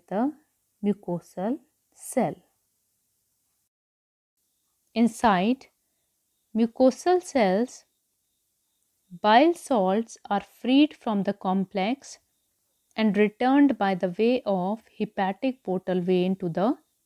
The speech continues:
liver for reuse in the bile formation, and then again sent to the intestine.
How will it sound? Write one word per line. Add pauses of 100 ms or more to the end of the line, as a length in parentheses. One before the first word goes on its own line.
(100)
liver (960)
for
reuse
in
the
bile (560)
formation, (1200)
and
then (600)
again
sent
to
the (540)
intestine.